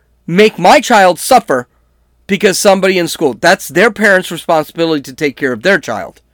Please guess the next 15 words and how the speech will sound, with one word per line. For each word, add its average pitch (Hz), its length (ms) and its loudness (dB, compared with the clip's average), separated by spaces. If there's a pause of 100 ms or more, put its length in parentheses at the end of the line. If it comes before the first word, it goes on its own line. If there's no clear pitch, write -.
(1300)
And 196 180 2
by 220 140 4
the 226 100 4
way, 214 320 2 (1700)
to 214 140 -8
sacrifice 233 840 -2
the 196 120 0
many 202 420 0
for 196 220 -4
the 160 100 2
one, 196 480 0 (880)
I 196 120 4
think 214 200 -2
it's 170 160 -10
insane. 160 440 -6